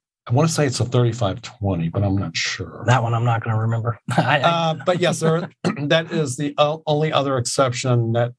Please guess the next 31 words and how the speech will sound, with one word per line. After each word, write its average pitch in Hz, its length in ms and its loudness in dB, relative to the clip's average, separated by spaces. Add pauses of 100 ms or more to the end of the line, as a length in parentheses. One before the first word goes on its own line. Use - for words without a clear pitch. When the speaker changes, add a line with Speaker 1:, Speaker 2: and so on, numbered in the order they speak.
(140)
Speaker 1:
where 123 460 2
if 123 180 -2
you 135 100 2
receive 131 640 2
a 131 80 2
gift, 123 460 2 (400)
if 113 100 0
it's 127 180 2
from 135 220 2
a 123 80 2
foreign 131 380 2
individual 120 540 2
or 107 60 0
a 101 40 -4
foreign 117 320 2
trust, 113 440 0
you 117 60 6
may 113 160 2
have 95 200 -4
to 110 100 -6
fill - 240 0
out, - 180 -2 (320)
uh, 104 280 2
a 123 80 -2
form. 117 380 -6 (340)
Still 165 300 2
no 151 140 0
taxes 123 440 0
to - 100 -12
pay. 82 320 -8 (320)
Speaker 2:
Yeah. - 180 2